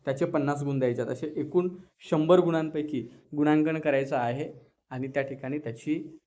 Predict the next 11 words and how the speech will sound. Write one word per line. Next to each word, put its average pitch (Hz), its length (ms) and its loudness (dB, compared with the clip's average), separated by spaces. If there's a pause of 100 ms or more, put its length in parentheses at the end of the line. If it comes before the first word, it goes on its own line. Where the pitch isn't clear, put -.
(100)
त्या 135 120 -2
शिक्षकाची 127 460 -10
नेमणूक 127 340 -6
करायची 117 560 -6 (280)
आहे. 113 640 -4 (240)
तर 139 360 -2
या 143 120 2
ठिकाणी 156 600 -2
लवकरात 143 380 2
लवकर, 151 320 -2 (680)
अ, 113 260 -2